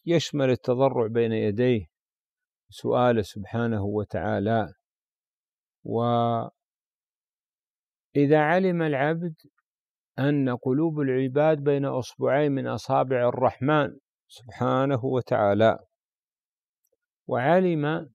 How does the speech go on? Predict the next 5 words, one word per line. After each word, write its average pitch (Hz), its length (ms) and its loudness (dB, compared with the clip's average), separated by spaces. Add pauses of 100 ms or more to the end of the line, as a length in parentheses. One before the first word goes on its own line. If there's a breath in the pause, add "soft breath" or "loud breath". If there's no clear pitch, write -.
(880)
أن 135 420 0
الله 131 640 0
يصرف 131 640 -4
القلوب 131 480 -2
كيف 127 360 -2